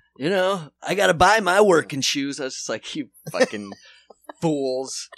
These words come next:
Speaker 1: But th-, that's,
Speaker 2: It's
Speaker 1: that's
Speaker 2: the
Speaker 1: on her,
Speaker 2: best,
Speaker 1: though,
Speaker 2: like
Speaker 1: too. Like, just shut up. You're, you don't get the H. Freiwald flash. You're not, you can't have it. I'm a
Speaker 2: No.
Speaker 1: nothing. I'm a nobody, so I can be my podcast flash.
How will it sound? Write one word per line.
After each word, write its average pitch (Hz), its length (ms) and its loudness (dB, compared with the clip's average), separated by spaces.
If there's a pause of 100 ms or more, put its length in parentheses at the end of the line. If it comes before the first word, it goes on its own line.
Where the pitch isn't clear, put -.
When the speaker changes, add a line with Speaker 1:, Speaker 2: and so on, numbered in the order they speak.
(200)
Speaker 1:
But 185 260 2
th-, 202 280 -6
that's, - 300 4
Speaker 2:
It's 440 160 4
Speaker 1:
that's 330 200 2
Speaker 2:
the - 40 0
Speaker 1:
on - 140 2
her, 247 320 6
Speaker 2:
best, 127 80 -6
Speaker 1:
though, 131 160 2
Speaker 2:
like 196 180 -4
Speaker 1:
too. 139 300 -2
Like, 110 300 -4 (360)
just 143 220 -2
shut 143 400 0
up. 170 240 0 (500)
You're, 226 480 4 (260)
you 190 240 -2
don't 254 280 2
get 180 240 0
the 127 180 -4
H. 117 260 -4
Freiwald 104 460 0
flash. 95 480 -6
You're 151 160 -2
not, 185 240 2
you 151 140 -6
can't 202 260 -4
have 151 300 -2
it. - 120 -20 (400)
I'm 180 200 2
a 208 40 2
Speaker 2:
No. 185 80 0
Speaker 1:
nothing. 151 480 0
I'm 135 220 0
a 180 40 2
nobody, 127 680 2
so 123 180 -2
I 131 80 2
can 170 160 -4
be 170 160 -4
my 147 160 0
podcast 117 640 -2
flash. 104 420 -4